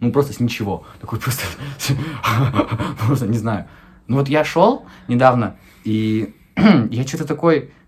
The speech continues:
блин, да чё-то какое-то странное настроение у меня было. Чё-то вот я опять про эту рутину задумался, я такой, не, ну всё, я чё-то устал. Я такой, оп, и просто лёг в снег.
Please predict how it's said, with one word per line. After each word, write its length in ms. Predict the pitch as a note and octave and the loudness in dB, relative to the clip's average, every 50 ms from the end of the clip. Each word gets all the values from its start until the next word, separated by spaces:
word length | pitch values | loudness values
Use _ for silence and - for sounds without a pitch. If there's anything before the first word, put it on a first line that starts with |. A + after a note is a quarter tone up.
| _ - | _ -6
блин, 300 | A#2 B2+ D#3+ D#3+ B2+ G#2 | -2 0 2 2 2 0
да 80 | A2 A#2+ - - _ | -2 -4 -6 -10 _
чё-то 420 | - - - F3 F3+ E3+ D#3 C3+ - _ - | -16 -14 -10 -6 -6 -4 -6 -6 -10 _ -18
какое-то 400 | - - - F3 F3 - B2 - | -16 -12 -10 -8 -8 -8 -10 -10
странное 420 | - - - D#3+ E3+ F3 D#3 C3+ | -10 -4 0 0 2 2 2 0
настроение 600 | B2+ B2+ B2 - - B2 D3 F#3+ A#3 A#3+ A#3+ E3+ | 0 -2 -2 -4 -6 -4 -2 0 0 0 0 0
у 80 | A#2+ A#2+ | 0 0
меня 200 | A#2+ A#2+ A#2 A2+ | 0 0 0 0
было. 520 | A2 A2+ A2+ A2+ G#2+ G2+ F#2+ F2+ E2 - - - | -2 -2 -2 -2 -2 -2 -2 -4 -8 -12 -16 -14
Чё-то 180 | - C#3 C#3 C#3+ | -10 -6 -4 -4
вот 120 | C#3 C#3 | -2 0
я 80 | D3 C#3+ | 0 0
опять 200 | C#3+ E3 D#3 C#3+ | 0 0 -2 -2
про 120 | C#3 B2 | -2 -2
эту 100 | A#2+ A#2+ | 0 0
рутину 280 | A2+ A2 - G#3 A3+ A3+ | -2 -2 0 2 2 2
задумался, 380 | G3+ F3 D#3+ D3+ B2+ A#2 - A2+ | 2 2 2 2 0 0 -2 -4
я 60 | A2+ | -4
такой, 360 | A2+ - - B2 A#2+ - - - - _ _ _ _ _ _ _ - | -4 -4 -2 -2 -4 -4 -6 -10 -20 _ _ _ _ _ _ _ -2
не, 100 | A#2 A2+ | -2 0
ну 80 | A2 A#2+ | 0 0
всё, 160 | A2+ - G#2+ | -2 -4 -6
я 80 | G2+ | -6
чё-то 160 | - - - F#2+ | -6 -8 -12 -14
устал. 300 | F2+ - - E2 D#2+ D#2+ | -14 -12 -12 -12 -10 -8
Я 100 | F#2+ G2 | -8 -8
такой, 440 | G#2 G#2 - G2+ F#2+ F2+ F2 - _ _ _ _ _ _ _ _ _ _ - | -8 -6 -6 -6 -6 -6 -8 -12 _ _ _ _ _ _ _ _ _ _ -4
оп, 240 | C3+ E3+ E3+ - - _ _ _ _ _ _ _ | -4 -4 -4 -4 -10 _ _ _ _ _ _ _
и 60 | A2 | -8
просто 260 | G2 A#2 A#2+ - - G#2 | -6 -4 -4 -4 -4 -6
лёг 140 | G2 G2 - | -6 -6 -8
в 20 | |
снег. 240 | - G2 D#2+ C#2+ | -10 -12 -12 -12